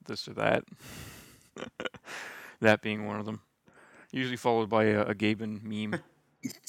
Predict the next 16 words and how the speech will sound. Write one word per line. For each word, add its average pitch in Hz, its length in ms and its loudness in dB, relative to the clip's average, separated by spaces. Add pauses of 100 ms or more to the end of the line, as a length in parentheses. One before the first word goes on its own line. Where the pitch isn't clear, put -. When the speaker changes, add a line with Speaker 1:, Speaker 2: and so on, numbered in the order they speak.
(1900)
Speaker 2:
Doomy, 202 340 0
I 226 60 -2
know 226 100 -2
you 180 200 -4
picked - 280 -10
it 127 80 -14
up. 143 220 -8
Have 143 140 -8
you 170 80 -4
been 180 160 -6
playing, 190 360 -4
uh, 151 220 -2
Battlefront 160 500 -2
at 190 100 -4
all? 202 180 -4 (2250)
Speaker 1:
Uh, 160 640 8